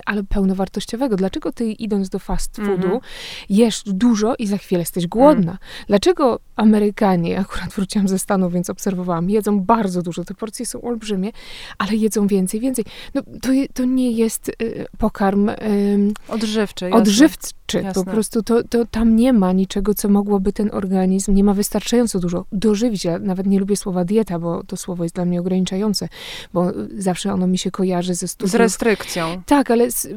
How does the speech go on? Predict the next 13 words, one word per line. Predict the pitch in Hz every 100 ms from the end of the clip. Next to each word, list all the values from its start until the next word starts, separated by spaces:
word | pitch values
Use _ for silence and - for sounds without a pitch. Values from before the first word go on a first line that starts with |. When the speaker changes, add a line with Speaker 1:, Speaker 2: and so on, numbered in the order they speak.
| -
Speaker 1:
pacjentami, | 240 - 233 226 254 247 208 208 269 277
którzy | - 247 233 240
potrzebują | 226 - 220 196 240 208
przejść | 190 - 202 196 - 220
na, | 202 196 196
Speaker 2:
Mhm, | 202
Speaker 1:
mm, | 208 196 202
Speaker 2:
mhm, | 185 196 202
Speaker 1:
dany, | 214 214 202 196
Speaker 2:
mhm. | 190 208
Speaker 1:
daną | 196 202 202 196
dietę. | 180 196 - 202 285 370 - - - - -
Y, | 226 202 202 202 202